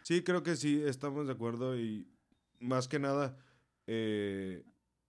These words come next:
l-, una vez me acuerdo que hicimos un, un, nos tocó ir a concursar a, a representar a Juárez. Eh, hicimos un videomapping en una ciu-, en un edificio de, de Chihuahua. Y la gente,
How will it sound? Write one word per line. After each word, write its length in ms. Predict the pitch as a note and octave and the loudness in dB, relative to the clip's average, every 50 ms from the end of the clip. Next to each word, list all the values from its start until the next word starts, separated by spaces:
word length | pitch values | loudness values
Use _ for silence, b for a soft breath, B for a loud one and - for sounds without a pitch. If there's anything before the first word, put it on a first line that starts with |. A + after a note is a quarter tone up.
| _ _ - | _ _ -6
l-, 200 | C3+ D3 D3 D3 - | -2 -2 -2 -2 0
una 200 | - C#3+ D#3 D#3 | 2 4 6 8
vez 280 | D#3 D#3+ D#3 B2+ - - | 8 6 6 4 -2 -2
me 120 | C#3+ D3 | -2 -2
acuerdo 340 | C#3+ B2+ D3 D3 C#3+ D3+ C#3+ | 0 2 2 2 2 2 0
que 160 | - D3+ D3 | 0 0 0
hicimos 400 | C3 A#2 G2+ B2+ C3 C3+ C#3 A#2+ | 0 0 0 0 0 0 -2 -2
un, 200 | C#3+ C#3+ C#3+ C#3 B2+ | -2 -4 -4 -6 -6
un, 680 | C3 B2+ B2+ C3 C3 B2+ C3 C3 B2+ B2+ B2 A#2 - - - _ _ - | -4 -4 -2 -2 -2 -2 -4 -4 -4 -4 -6 -8 -10 -16 -20 _ _ -2
nos 200 | B2 B2 A#2+ B2 | 0 0 0 0
tocó 260 | - B2 B2+ B2 B2 | -2 -4 -2 0 0
ir 80 | B2+ C#3 | 0 0
a 80 | C#3+ B2+ | 0 0
concursar 540 | D3 C3+ A#2+ A2 G#2+ G2 A#2+ B2+ B2+ B2 | 0 -2 0 -2 -4 -2 0 0 2 2
a, 220 | B2 A#2+ A2 - - _ _ _ _ _ _ _ _ _ _ _ _ _ _ _ _ _ _ - - _ | 2 2 0 -2 -6 _ _ _ _ _ _ _ _ _ _ _ _ _ _ _ _ _ _ -20 -20 _
a 120 | - A#2 A2+ | 0 2 4
representar 580 | A2+ A#2 C3+ A#2 G#2 G#2+ A2+ A2 G2 A#2 B2 | 4 2 2 0 0 0 0 0 2 4 4
a 60 | C3 B2 | 4 4
Juárez. 460 | B2+ D3 D3+ D3 C#3+ C#3 B2+ - - b b b b b b b b b b b | 6 4 6 6 6 2 2 -2 -10 b b b b b b b b b b b
Eh, 300 | - A2+ A2+ A2+ A2+ A2+ A#2 | -4 0 0 2 0 2 2
hicimos 420 | C3 A#2 B2 C3 B2+ C3 B2+ B2 | 0 2 4 2 2 2 2 2
un 120 | C#3+ C#3+ C3+ | 0 0 0
videomapping 600 | C#3 C3+ C3+ B2 B2 A#2 A2 - C#3+ C#3 C3+ C3 | 2 2 2 2 2 0 0 0 0 0 0 0
en 100 | B2 A#2+ | 0 0
una 220 | A2+ A2+ A#2 B2+ | 0 0 -2 -2
ciu-, 260 | B2+ B2+ C3+ C3 C3 B2 | -4 -2 -2 -4 -2 -2
en 160 | A2+ A2 A2+ | -2 -2 0
un 120 | A2+ B2 | 0 0
edificio 500 | C3+ C#3 B2+ A#2+ B2+ A#2+ A2 - C#3 C#3 | 2 2 0 0 -2 -4 -2 0 0 0
de, 300 | B2 B2+ A#2 A2 G#2+ G#2 | 0 0 0 0 -2 -2
de 140 | G#2 A2 G2+ | -4 -6 -8
Chihuahua. 480 | - - A#2 C#3+ D#3+ E3+ F3 D#3+ B2+ b b b b b b b b b b _ _ _ _ | -6 -2 0 4 4 4 4 2 -2 b b b b b b b b b b _ _ _ _
Y 100 | A#2+ C3+ | 0 2
la 120 | C3+ B2 | 4 4
gente, 480 | - C3 C3 C3 B2+ D#3+ E3 F3 - | 2 2 0 2 4 4 4 4 0